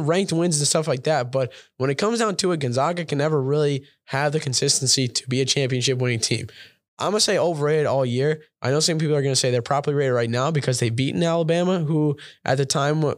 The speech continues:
or was Alabama lower or above them? I can't remember at the time.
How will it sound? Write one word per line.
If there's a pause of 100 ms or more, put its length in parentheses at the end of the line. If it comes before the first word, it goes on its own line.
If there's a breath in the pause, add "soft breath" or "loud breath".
(160)
or
was
Alabama
lower
or
above
them?
I
can't
remember
at
the
time.